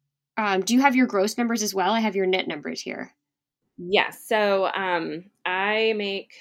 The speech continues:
Speaker 2: s-, I wanna say it's like sixty-five, sixty-six thousand a year. Uh, we get, typically get three percent cost of living increases. And so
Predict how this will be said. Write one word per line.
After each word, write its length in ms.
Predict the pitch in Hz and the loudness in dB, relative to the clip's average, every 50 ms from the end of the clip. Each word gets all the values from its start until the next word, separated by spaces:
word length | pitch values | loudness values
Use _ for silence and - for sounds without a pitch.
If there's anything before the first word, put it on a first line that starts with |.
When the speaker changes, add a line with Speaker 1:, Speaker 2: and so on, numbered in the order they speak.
| - - | -20 -20
Speaker 2:
s-, 440 | - - - - - - - - _ _ _ _ _ _ _ _ | -20 -20 -20 -20 -20 -20 -20 -20 _ _ _ _ _ _ _ _
I 180 | _ _ - 208 | _ _ -20 -18
wanna 100 | 220 208 | -18 -16
say 140 | - 208 | -12 -12
it's 160 | 175 175 - - | -12 -10 -10 -12
like 160 | 147 - - | -14 -14 -16
sixty-five, 720 | - - 175 - - - 175 170 165 165 156 160 160 160 | -18 -20 -20 -20 -16 -14 -14 -12 -10 -8 -8 -8 -8 -10
sixty-six 600 | - - - - - 160 - - - - - - - | -12 -14 -16 -14 -14 -14 -10 -10 -12 -12 -12 -10 -8
thousand 320 | 185 180 190 185 220 220 | -6 -6 -6 -4 -4 -4
a 40 | 226 | -4
year. 380 | 233 233 240 240 254 269 285 - _ - | -2 -2 -4 -4 -4 -6 -10 -12 _ -6
Uh, 200 | 175 175 165 165 165 | -4 -2 -2 0 -2
we 100 | 185 180 | 0 0
get, 240 | 226 - - - - _ _ _ _ - | 2 0 0 0 -4 _ _ _ _ -8
typically 460 | - - 285 269 277 247 226 226 202 | -2 2 2 4 4 4 2 2 0
get 180 | 180 190 175 - _ _ _ _ _ | 0 0 -2 -4 _ _ _ _ _
three 140 | 190 185 180 | -20 -12 -8
percent 640 | 185 185 180 - 170 165 160 151 - - - - - _ _ _ _ _ _ - | -8 -8 -8 -6 -4 -4 -4 -4 -8 -12 -18 -20 -20 _ _ _ _ _ _ -4
cost 220 | 185 175 175 - 190 | -2 -2 -2 -2 -4
of 100 | 160 151 | -2 -2
living 240 | 160 156 160 147 | -2 -2 -2 -4
increases. 640 | 95 143 156 156 - 175 147 151 - - 143 135 - | -4 -6 -8 -8 -6 -6 -6 -6 -6 -8 -8 -8 -10
And 160 | - 151 160 | -10 -12 -10
so 420 | - - 151 160 151 156 151 160 | -8 -8 -6 -6 -6 -8 -10 -12